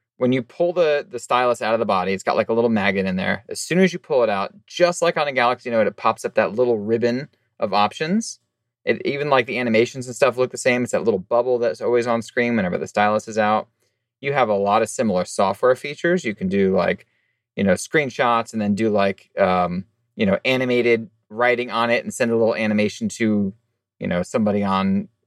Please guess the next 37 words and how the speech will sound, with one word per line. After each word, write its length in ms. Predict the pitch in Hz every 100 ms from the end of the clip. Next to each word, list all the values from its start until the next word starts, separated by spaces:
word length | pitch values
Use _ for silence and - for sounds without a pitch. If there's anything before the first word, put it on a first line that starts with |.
| -
uh, 220 | 98 90 92
your 80 |
messages 420 | 92 107 104 101 98
program 680 | - 98 92 95 95 92
or, 180 | 87 92 - _ _
you 80 | -
know, 140 | 143 -
a 60 |
lot 260 | 135 139 175
of 140 | 156
those 420 | 135 131 123 - -
s-, 260 | - - -
little 220 | 135 143
software 480 | 127 - 123 - 120
bits 280 | 95 117 113
that 100 | -
you 160 | 107 107
associate 720 | - 120 127 - 104 95 -
with 460 | 90 98 101 _ _ _ _ _ _
Samsung's 680 | - 113 101 101 101 95 92
Galaxy 400 | - 92 92 -
Note 160 | 90 -
series 560 | - 117 104 92 87 -
are 240 | 82 -
actually 600 | 98 107 - 110 98 98 -
in 320 | 107 101 98
this 180 | 95 92
T 160 | - -
C 220 | - 82
L 100 | 104
phone 360 | - - 85 98
for 180 | 95 - -
two 180 | 107 95
hundred 220 | 90 -
and 100 | -
fifty 220 | 92 90
bucks. 380 | 98 95 101